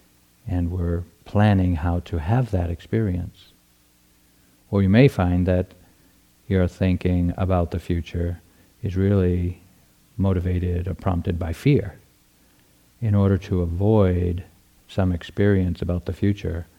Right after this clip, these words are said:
we're strategizing or scheming how to avoid it. Well, this is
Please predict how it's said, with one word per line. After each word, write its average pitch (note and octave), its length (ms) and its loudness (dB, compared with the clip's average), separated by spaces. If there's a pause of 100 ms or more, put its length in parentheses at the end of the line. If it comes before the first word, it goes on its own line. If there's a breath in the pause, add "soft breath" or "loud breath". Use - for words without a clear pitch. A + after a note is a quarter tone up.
(720 soft breath)
we're G#2+ 80 -6
strategizing F2 1120 -2
or - 20 -8
scheming F#2 600 0
how F#2+ 320 -2
to F2+ 420 -4 (1700 soft breath)
avoid G#2 380 0
it. - 140 -8 (1500)
Well, G2+ 140 -4
this G2 240 -2
is F2 240 -2